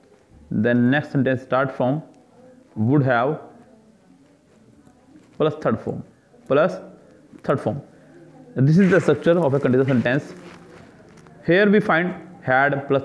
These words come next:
third form, but we don't find here would have। So here is option number second,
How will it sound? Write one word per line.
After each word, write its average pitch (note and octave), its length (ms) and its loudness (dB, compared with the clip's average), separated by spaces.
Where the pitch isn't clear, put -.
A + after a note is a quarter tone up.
third C3+ 180 0
form, C#3+ 260 0
but D#3 120 2
we C#3+ 200 0
don't D3 360 0
find C#3+ 180 0
here C3+ 280 2
would D#3 140 4
have। B2+ 300 0
So A2 160 -2
here B2+ 200 2
is A#2+ 40 2
option B2+ 320 -2
number A#2+ 160 0
second, A#2 440 -4